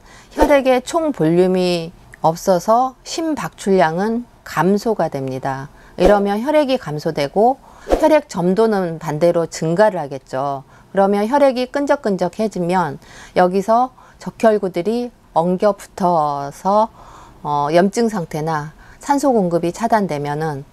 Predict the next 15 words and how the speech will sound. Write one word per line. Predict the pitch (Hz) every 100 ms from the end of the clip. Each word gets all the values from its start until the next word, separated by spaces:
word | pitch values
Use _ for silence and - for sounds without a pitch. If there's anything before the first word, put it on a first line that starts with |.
| - -
각종 | - 165 - 196 185
난치성 | 143 156 - 240 - 214 196 180
질환에 | - 156 151 156
빠질 | - 220 226
수가 | - - 139
있고요. | - - 143 180 131 143 - - -
그리고, | 208 208 202 175 180 175 139 147 - - - -
어, | 160 156 156 160
혈액이 | 302 349 311 226 202 190
엉겨 | 160 175 233 226
붙어서, | - - 185 156 180 180 135 147 - - -
어, | 160 156
덩어리가 | 185 185 254 262 233 208
진 | - 156
채로 | - 160 165 185 196